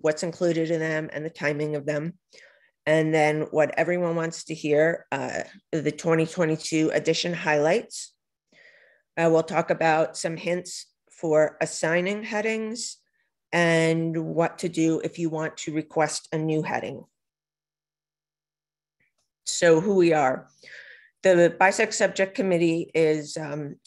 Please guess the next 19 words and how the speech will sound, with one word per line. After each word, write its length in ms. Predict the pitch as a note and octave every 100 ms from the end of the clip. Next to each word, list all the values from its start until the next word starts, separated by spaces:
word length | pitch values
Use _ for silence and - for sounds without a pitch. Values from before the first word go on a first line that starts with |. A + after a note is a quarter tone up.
| -
comprised 440 | D#3+ E3+ E3 E3
of 80 | E3
volunteers, 960 | E3 E3+ F#3 F3+ D#3 D3 G3+ G#3+ - _ _ _ _ - - _ _ _
and 360 | E3+ D#3+ E3+ D#3+
we 140 | E3+
represent 640 | E3 E3+ E3+ E3 E3+ E3 D#3 _ -
all 140 | F3
different 320 | F3+ F#3+ F#3
segments 440 | - F3 E3 E3 F3
of 100 | F3
the 60 |
book 220 | F3 E3 -
industry, 800 | D3+ D#3+ - D3 D3+ D#3 D#3+ - -
uh, 120 | D3
publishers, 640 | - E3+ E3 F3+ E3 D#3+ -
wholesalers, 560 | - E3+ F3 D#3+ D#3+ E3
retailers, 760 | E3+ F3+ E3 D#3+ D#3+ D#3+ - - _ _ _ _ _
data 200 | F3+ F3
providers, 1040 | E3 E3 D#3+ D#3+ D#3+ D#3+ D#3+ D#3 - -